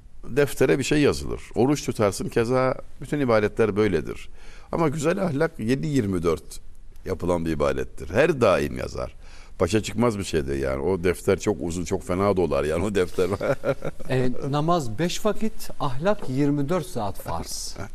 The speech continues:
Speaker 1: <laughs>
Speaker 2: diye de, e, duymuştum.
Speaker 1: Onun ahlakı ne oluyor? Güzel ahlak etrafı da fayda sağlıyor. Görenler için de ayrıca bir emri maruf, Allahu Teala'nın güzel kulu olmaya teşvik, bir hatırlatma oluyor.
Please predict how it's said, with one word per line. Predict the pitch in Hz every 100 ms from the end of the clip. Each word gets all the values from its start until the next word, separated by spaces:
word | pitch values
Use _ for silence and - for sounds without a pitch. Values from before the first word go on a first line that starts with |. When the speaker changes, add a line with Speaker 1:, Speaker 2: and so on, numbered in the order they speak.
| -
Speaker 1:
<laughs> | - - - 104
Speaker 2:
diye | 110 127
de, | 117
e, | 95 - - - - 85 -
duymuştum. | 104 107 147
Speaker 1:
Onun | 170
ahlakı | 147 131 139 127 143
ne |
oluyor? | 165 143 123 160 170 127
Güzel | 107 135 117
ahlak | 127 143
etrafı | 104 - 135 135 151
da | 110 - - - - - - -
fayda | - 78 65
sağlıyor. | - 64 60 55 135
Görenler | 120 104 107 120 139
için | 127 131
de | 120
ayrıca | 101 95 90 92
bir | 82
emri | 85 87
maruf, | 85 85 92 - - - - -
Allahu | 90 90 87 95
Teala'nın | 87 85 80 80 95 101
güzel | 85 95 98
kulu | - 90 104
olmaya | 71 80 76 73 101 -
teşvik, | 87 82 - 98 95 80
bir |
hatırlatma | 78 80 87 85 80 - 110
oluyor. | 101 82 71 57 -